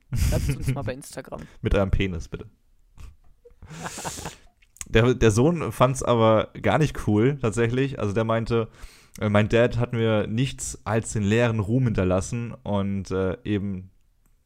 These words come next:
Speaker 2: den Fact, dass ich sein Sohn war.“ Und, äh,
Speaker 1: Den, ja.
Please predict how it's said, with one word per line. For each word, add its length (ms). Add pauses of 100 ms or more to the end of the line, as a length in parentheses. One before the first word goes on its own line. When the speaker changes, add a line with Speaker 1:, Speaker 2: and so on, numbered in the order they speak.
(200)
Speaker 2:
den 140
Fact, 340
dass 100
ich 80
sein 160
Sohn 280
war.“ 220 (760)
Und, 460
äh, 200
Speaker 1:
Den, 220 (520)
ja. 80